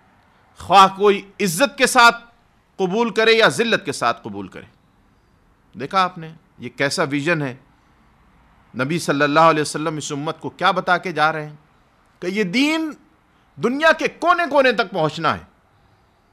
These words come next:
اور ذرا اس قیادت کی ویژن، اس کی بصیرت،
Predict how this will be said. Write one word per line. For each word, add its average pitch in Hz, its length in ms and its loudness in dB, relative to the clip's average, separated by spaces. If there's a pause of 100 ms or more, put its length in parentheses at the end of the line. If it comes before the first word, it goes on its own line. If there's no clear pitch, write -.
(840)
اور 120 120 -6
ذرا 135 200 2
اس 143 220 -4
قیادت 131 440 -2
کی 135 80 -6
ویژن، 147 460 -2 (380)
اس - 160 -10
کی 143 120 -6
بصیرت، 175 520 2